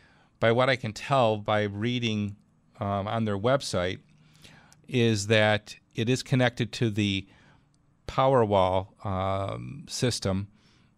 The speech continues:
and, um, it is a battery system. So what that then connects to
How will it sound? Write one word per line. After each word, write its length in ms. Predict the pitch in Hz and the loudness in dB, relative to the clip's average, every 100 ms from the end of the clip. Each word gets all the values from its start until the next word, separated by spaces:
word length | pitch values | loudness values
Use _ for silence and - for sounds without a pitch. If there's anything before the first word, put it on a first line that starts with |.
| - 202 _ - | -20 -20 _ -2
and, 440 | 113 107 104 101 | 2 2 2 2
um, 340 | 104 98 101 110 | 4 4 2 0
it 140 | 110 | 0
is 100 | 101 | 0
a 60 | 92 | 0
battery 400 | 107 107 101 92 | 2 2 2 -2
system. 600 | - 139 - 95 87 85 _ - - - _ | -2 -4 -2 -4 -4 -6 _ -20 -20 -20 _
So 240 | - 127 | 0 2
what 300 | 113 120 139 _ _ _ - | 4 2 0 _ _ _ -6
that 420 | 113 123 120 - | 0 2 2 0
then 160 | 120 | -2
connects 460 | 110 135 123 117 - | 0 0 0 0 -4
to 440 | - 160 160 190 | 0 2 2 0